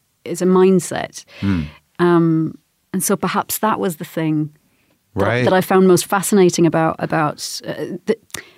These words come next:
Speaker 1: so many doors were opened.
Speaker 2: I get it. That you realize in, in a moment how limited you are.
Speaker 1: Mm. You see your own limits.
Speaker 2: Yeah.
Speaker 1: Exactly.
Speaker 2: And, and that, and, and that there's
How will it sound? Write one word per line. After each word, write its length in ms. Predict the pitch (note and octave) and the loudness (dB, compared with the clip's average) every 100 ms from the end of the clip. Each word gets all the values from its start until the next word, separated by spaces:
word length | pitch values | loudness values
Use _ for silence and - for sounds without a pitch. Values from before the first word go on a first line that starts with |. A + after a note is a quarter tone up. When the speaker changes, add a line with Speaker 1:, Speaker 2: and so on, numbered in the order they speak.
| _ _ - | _ _ -10
Speaker 1:
so 180 | - | 0
many 140 | A3+ A3 | 4 4
doors 360 | G3+ B3 A#3 G3+ | 4 4 4 4
were 120 | F3+ | 4
opened. 320 | D#3+ D3 A2 | 2 0 -2
Speaker 2:
I 40 | |
get 180 | A2 B2+ G#2+ A2 | 0 2 0 0
it. 220 | C3 C3 | 0 2
That 160 | C3+ C#3+ | 0 2
you 140 | C#3+ | 4
realize 440 | C#3+ D3 C#3 B2+ A2 | 4 2 2 0 -2
in, 240 | B2 A#2 | 0 0
in 160 | A#2+ A2 | 0 0
a 60 | |
moment 400 | A2 A2+ A2 G#2+ | 2 2 0 0
how 340 | G2 G#2+ G2+ F#2+ | -2 0 -2 -4
limited 560 | G2 F#2+ A#2 G#2+ F#2 D#2 | -6 0 2 0 -2 -4
you 160 | G2 | -6
are. 400 | - F2+ F2 E2 | -2 0 0 2
Speaker 1:
Mm. 300 | D#2+ G#3+ E3 - _ _ | 4 6 4 0 _ _
You 140 | G#3 | 0
see 180 | G3+ A3+ | 2 2
your 140 | G3 F3+ | 4 4
own 120 | D#3+ | 4
limits. 420 | D3 - - - | 2 0 -6 -8
Speaker 2:
Yeah. 220 | - A2+ G#2+ | 0 0 2
Speaker 1:
Exactly. 420 | F#2+ D3+ - C#3 | 0 -2 -4 -2
Speaker 2:
And, 180 | A2 A2 | -2 -2
and 180 | A#2 A2 | -2 0
that, 280 | A2+ A2 - | 0 -2 -2
and, 200 | A2 A2 | -4 -2
and 160 | A2+ G#2 | -2 -2
that 160 | G#2 | -2
there's 400 | A2+ A#2 - - | 0 0 0 -8